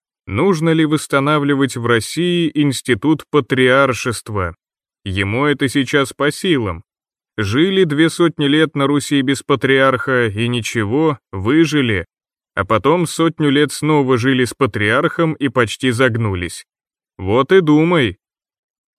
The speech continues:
Думал Иван Яковлевич, думал и не решил бы.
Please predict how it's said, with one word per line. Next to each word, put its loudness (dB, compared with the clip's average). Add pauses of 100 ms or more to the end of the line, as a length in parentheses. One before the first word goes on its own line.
(240)
Думал 0
Иван 0
Яковлевич, 0
думал 0 (220)
и 2
не 2
решил 0
бы. -6